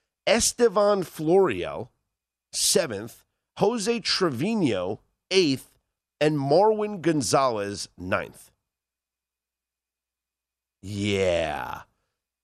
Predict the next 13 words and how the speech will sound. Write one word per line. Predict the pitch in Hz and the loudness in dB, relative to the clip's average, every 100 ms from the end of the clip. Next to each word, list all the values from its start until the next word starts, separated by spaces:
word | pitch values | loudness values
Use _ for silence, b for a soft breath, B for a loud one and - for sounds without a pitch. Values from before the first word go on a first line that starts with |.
| _ | _
That's | 156 180 - - | 2 2 0 -4
not | 247 240 214 208 - | -2 2 4 2 -2
the | 165 | -4
Yankees' | 135 123 120 107 117 113 98 | 0 0 0 -2 -6 -6 -6
best | 82 - 98 - 101 | -8 -4 -2 -2 -8
lineup. | 95 80 69 62 60 - - _ _ _ _ _ _ _ _ _ _ _ _ _ _ _ _ _ _ - | -10 -10 -12 -14 -20 -20 -20 _ _ _ _ _ _ _ _ _ _ _ _ _ _ _ _ _ _ -2
No | 120 165 151 | 2 2 2
Josh | 160 156 - | 0 0 -2
Donaldson. | 147 139 147 139 151 143 147 135 _ _ _ _ _ _ _ _ _ _ _ _ _ | -2 0 0 -2 0 0 -2 -8 _ _ _ _ _ _ _ _ _ _ _ _ _
No | 104 120 143 | 0 4 4
D | 120 120 143 | 2 0 -2
J | 120 147 | 0 2
LeMahieu. | 143 120 107 117 123 - 131 127 131 | 2 0 -2 -2 -4 -2 0 0 -2